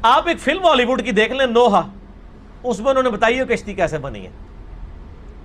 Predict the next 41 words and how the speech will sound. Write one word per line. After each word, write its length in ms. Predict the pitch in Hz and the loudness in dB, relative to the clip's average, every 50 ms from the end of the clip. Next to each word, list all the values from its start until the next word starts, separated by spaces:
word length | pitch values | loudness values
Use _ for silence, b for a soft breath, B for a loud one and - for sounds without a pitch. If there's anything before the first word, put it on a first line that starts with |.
| - - - - - - 160 | -20 -20 -20 -20 -12 -4 0
रातों 320 | 160 185 196 196 - 226 | 2 2 2 2 2 2
रात 180 | 202 214 220 175 | 4 4 2 2
दरख्त 300 | 147 190 202 202 - - | 0 -2 -2 -2 -4 -8
उगे 200 | 214 185 160 180 | -8 -6 -4 -4
हैं, 240 | 196 196 185 175 170 | -4 -2 -2 -2 -4
उनके 220 | 165 165 165 180 170 | -4 -6 -6 -8 -8
फट्टे 320 | - - 170 - - 196 196 | -8 -8 -8 -6 -6 -6 -4
तैयार 260 | 190 170 160 170 175 | 0 0 2 2 0
हुए 180 | 165 151 156 160 | -2 -4 -4 -4
हैं, 280 | 160 151 127 98 - - - - - - - - - - - - - - - - - | -4 -4 -6 -10 -14 -18 -20 -18 -18 -18 -18 -20 -20 -20 -20 -20 -20 -20 -18 -12 -4
मौजज़ाना 440 | 151 175 175 127 170 170 175 226 320 | -2 -2 -2 0 0 0 2 0 0
तौर 180 | 415 339 269 233 | 2 0 0 0
पे 60 | 185 | 0
हुआ 140 | 180 160 147 | -2 -4 -4
सब 200 | - - 131 - - | -6 -8 -10 -10 -12
कुछ। 100 | - - - - - - - - - - - - - - - - - - - - - - - - - - - - - 208 208 - - - - - - - - - - - - - - - - - - - - - - - - | -16 -18 -18 -20 -20 -20 -20 -20 -20 -20 -20 -20 -20 -20 -20 -20 -20 -20 -20 -18 -18 -18 -18 -18 -18 -18 -18 -20 -20 -20 -20 -20 -20 -20 -20 -20 -20 -20 -20 -18 -18 -18 -18 -20 -20 -20 -20 -20 -20 -20 -20 -20 -20 -6 -2
और 120 | 226 247 277 | 0 0 0
ये 140 | 240 269 294 - - | 0 -2 -4 0 2
एक 220 | 262 269 294 277 240 | 2 2 2 2 -2
दिन 120 | 311 311 | -4 -2
में 120 | 302 311 - | -2 -4 -4
कश्ती 260 | 277 226 - - 285 | -4 -6 -4 -6 -4
नहीं 100 | 302 339 330 | -4 0 0
बनी 240 | 269 233 220 208 | 0 0 0 0
है, 200 | 190 170 139 127 - - - - - - - - - | -2 -2 -4 -8 -12 -16 -20 -20 -20 -20 -20 -12 -6
कई 140 | - 220 240 | -4 -4 -2
महीनों 380 | 226 196 190 175 165 165 196 220 | 0 0 0 0 0 0 0 0
में 120 | 240 240 208 | 0 0 0
बनी 200 | 190 175 175 170 | 0 -2 0 -2
है। 60 | 170 | -2
वो 100 | 170 175 | -2 -2
कुरान 260 | 175 180 170 175 190 | 0 0 0 0 0
में 100 | 208 208 202 | 2 0 0
आता 180 | 196 - 254 | 2 2 0
है 60 | 269 | -2
ना 60 | 285 277 | -2 -2
कि 100 | 226 247 | -2 -2
वो 100 | 226 214 | -2 -2
मजाक 560 | 190 175 180 185 190 208 202 - - - 196 | -2 2 4 4 4 4 2 -4 -14 -10 -6
उड़ाते 360 | 196 202 185 175 170 196 190 180 | -2 0 0 0 0 -2 -6 -8
थे, 220 | - 180 180 170 | -6 -6 -6 -6